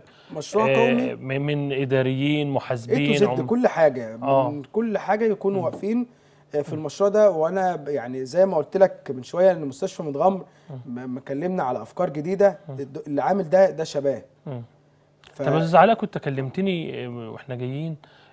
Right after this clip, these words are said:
Speaker 2: آه، وبتقول لي قبل ما نطلع هوا إن، إن إحنا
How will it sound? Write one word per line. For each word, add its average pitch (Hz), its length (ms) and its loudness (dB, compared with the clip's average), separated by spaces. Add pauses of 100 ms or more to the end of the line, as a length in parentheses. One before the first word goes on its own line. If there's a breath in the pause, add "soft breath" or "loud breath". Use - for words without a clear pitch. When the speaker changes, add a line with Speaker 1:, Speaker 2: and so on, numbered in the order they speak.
(120)
Speaker 2:
آه، 143 100 -12
وبتقول 127 420 -6
لي 151 260 -4
قبل 139 180 -4
ما 131 100 -4
نطلع 135 260 -2
هوا 147 560 -4
إن، 123 160 -10
إن 127 140 -8
إحنا 135 540 -8